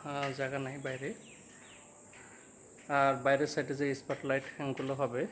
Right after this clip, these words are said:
হ্যাঁ, এক এক সাইডের, আহ, সুইচ হবে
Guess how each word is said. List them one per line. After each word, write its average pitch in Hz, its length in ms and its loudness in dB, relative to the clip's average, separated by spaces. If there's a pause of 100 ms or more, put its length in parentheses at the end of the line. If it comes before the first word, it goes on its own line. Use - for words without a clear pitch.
হ্যাঁ, 127 220 2
এক 127 240 0
এক 139 160 -4
সাইডের, 131 440 2 (260)
আহ, 131 240 0
সুইচ 131 340 -4
হবে 135 300 -2